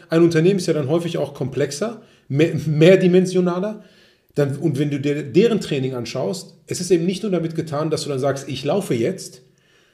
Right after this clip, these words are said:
dann musst du über die Ernährung nachdenken, über die Regeneration nachdenken, über deinen Schlaf nachdenken, über die Kältekammer nachdenken.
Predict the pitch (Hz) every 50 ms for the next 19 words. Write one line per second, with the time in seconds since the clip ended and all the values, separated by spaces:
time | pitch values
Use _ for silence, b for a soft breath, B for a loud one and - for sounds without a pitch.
0 | _ - 139 139 151 156 160 170 165 156 165 160 139 127 127 123 123 123 127 135
1 | 151 165 160 147 127 113 107 104 - - 110 101 - - - 110 - - - 123
2 | 120 117 117 117 120 117 160 180 175 170 156 - 131 120 - - 135 120 117 113
3 | 110 - - 104 95 - - 123 - - 151 139 139 143 143 139 - - 143 139
4 | 139 165 160 160 156 139 131 135 131 131 110 - - - - 170 165 190 214 185
5 | - - 175 170 180 170 - 170 - 156 156 147 143 139 135 123 120 - - 127
6 | 120 123 - 131 135